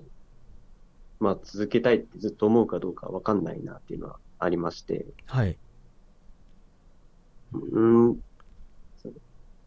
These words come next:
Speaker 1: まあ、何かしらの形で、その自分の、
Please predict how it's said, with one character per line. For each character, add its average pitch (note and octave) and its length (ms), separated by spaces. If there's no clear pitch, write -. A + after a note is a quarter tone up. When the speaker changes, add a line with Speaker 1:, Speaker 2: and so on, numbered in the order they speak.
Speaker 1:
ま A2+ 100
あ、 - 20
何 B2+ 180
か D3 100
し D3 100
ら C#3 100
の C#3 80
形 C3+ 340
で、 A#2 140
そ A2+ 140
の G2 100
自 F#2 140
分 G2+ 260
の、 G2+ 240